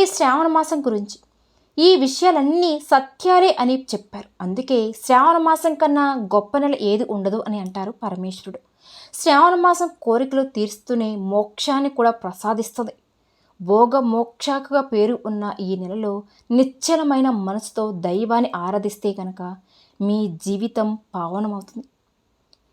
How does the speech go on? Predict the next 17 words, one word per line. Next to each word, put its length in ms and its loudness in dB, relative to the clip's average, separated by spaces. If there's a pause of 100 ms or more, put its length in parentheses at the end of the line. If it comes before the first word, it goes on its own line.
(100)
మీకున్న 560 0 (120)
కష్ట 220 -6 (160)
నష్టాలన్నీ 760 0
తీరిపోతాయి. 440 -6 (120)
అయితే 220 2 (120)
ఈ 40 4 (160)
శ్రావణ 320 2 (100)
మాసంలో 340 0 (120)
ఆడవారు 500 0
ఇంటికి 360 -4
వస్తే 300 -4 (520)
ఏది 180 4 (140)
ఒకటి 220 -6 (100)
ఇచ్చి 280 -10 (640)
పంపించడం 600 0 (220)
ఆనవాయితీగా 560 -2
వస్తుంది. 400 -6